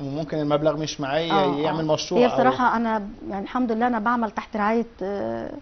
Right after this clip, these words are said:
Speaker 2: الدكتورة هدى فوزي مدير إدارة، آه،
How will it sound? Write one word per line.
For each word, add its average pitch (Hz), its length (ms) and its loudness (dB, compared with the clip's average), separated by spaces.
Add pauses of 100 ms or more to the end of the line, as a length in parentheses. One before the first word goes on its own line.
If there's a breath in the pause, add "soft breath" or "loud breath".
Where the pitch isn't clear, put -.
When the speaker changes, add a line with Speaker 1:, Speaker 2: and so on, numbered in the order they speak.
(400 soft breath)
Speaker 2:
الدكتورة 226 400 2
هدى 226 240 0
فوزي 202 840 -2
مدير 214 380 -2
إدارة، 208 300 -2 (260)
آه، 214 300 -10